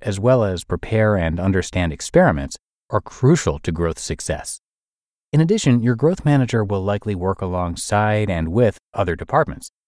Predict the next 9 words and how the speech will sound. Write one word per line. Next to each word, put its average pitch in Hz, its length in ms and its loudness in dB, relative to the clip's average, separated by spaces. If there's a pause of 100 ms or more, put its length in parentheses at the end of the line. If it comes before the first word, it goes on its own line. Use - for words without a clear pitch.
(200)
ranging 95 340 0
from 85 440 -2
design 95 580 -2
and 69 160 -6
sales 107 560 -2 (140)
to 127 100 0
engineering 101 640 2
and 87 160 -2
marketing. 90 480 -2